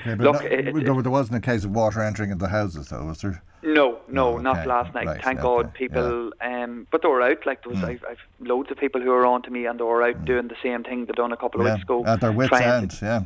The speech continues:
Speaker 1: yeah, and up all
Speaker 2: you
Speaker 1: night
Speaker 2: know.
Speaker 1: as well, I'm sure, and, uh, uh, uh, worn through a, a, a, a, a, a thread. Um, what, what, what, what, um, will you be hoping, uh, that the engineers will be able to, uh,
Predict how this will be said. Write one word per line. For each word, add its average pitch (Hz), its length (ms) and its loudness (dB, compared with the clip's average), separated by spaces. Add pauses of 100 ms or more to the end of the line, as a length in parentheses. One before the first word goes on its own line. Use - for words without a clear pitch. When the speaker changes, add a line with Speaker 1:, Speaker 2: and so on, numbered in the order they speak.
Speaker 1:
yeah, 110 180 0
and 98 140 -2
up 104 200 -2
all 101 140 4
Speaker 2:
you 98 80 2
Speaker 1:
night 113 200 2
Speaker 2:
know. 101 60 -2
Speaker 1:
as 90 100 -4
well, 107 240 2
I'm 95 80 -2
sure, 98 280 -2
and, 92 340 -2
uh, 92 200 2 (920)
uh, 110 60 2 (1000)
uh, 107 40 0
worn 113 300 4
through 104 260 4
a, 98 60 2
a, 95 560 0 (100)
a, 101 80 -4
a, 90 540 -4 (420)
a, 90 220 -2
a - 20 -6
thread. 104 480 2 (140)
Um, 101 320 2 (100)
what, 127 220 -4
what, 143 360 0
what, 143 280 -2
what, 135 360 2
um, 131 440 2
will 123 180 2
you 123 80 4
be 117 120 4
hoping, 110 440 2
uh, 98 440 2
that 98 220 0
the 107 80 0
engineers 101 480 0
will 98 120 2
be 98 100 0
able 92 280 0
to, 92 580 -2
uh, 80 320 -2